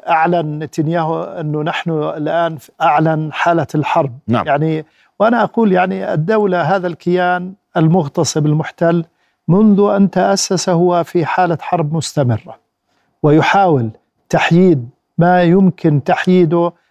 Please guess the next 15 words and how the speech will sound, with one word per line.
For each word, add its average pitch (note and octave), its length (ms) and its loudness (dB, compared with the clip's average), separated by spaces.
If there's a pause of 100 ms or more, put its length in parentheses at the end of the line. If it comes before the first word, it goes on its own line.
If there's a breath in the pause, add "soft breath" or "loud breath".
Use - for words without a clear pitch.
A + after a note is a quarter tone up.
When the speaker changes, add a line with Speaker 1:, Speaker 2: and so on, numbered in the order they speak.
(120)
Speaker 1:
من E3 140 4
الأعداء. D#3+ 580 2 (400)
يعني E3 180 2
حتى G3+ 460 0
في D#3 260 2
تطبيعه E3 460 0
للعلاقات، D3+ 840 0 (500)
آه، D3 240 2
مع، C#3+ 360 0 (200)
آه، D3+ 260 2
الدول، D#3 680 0
آه، C#3+ 360 -6
العربية D3+ 880 0
واتفاقيات D#3+ 1200 -2
السلام، F3 560 -2